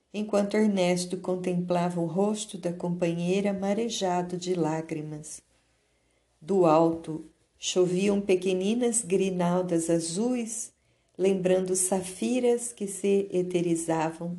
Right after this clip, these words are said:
radiosas, propiciando ao casal venturoso a certeza de que os planos superiores lhe endossavam os compromissos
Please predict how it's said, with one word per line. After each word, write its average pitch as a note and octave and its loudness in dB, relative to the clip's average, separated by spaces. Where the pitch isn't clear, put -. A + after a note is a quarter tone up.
radiosas, D#3 -4
propiciando E3 2
ao D#3+ 2
casal E3 0
venturoso E3+ -2
a F#3 -6
certeza G3 2
de G3 -2
que - -10
os F#3+ -2
planos A3 -2
superiores G3 0
lhe F#3+ -2
endossavam F3+ -2
os - -10
compromissos E3 -8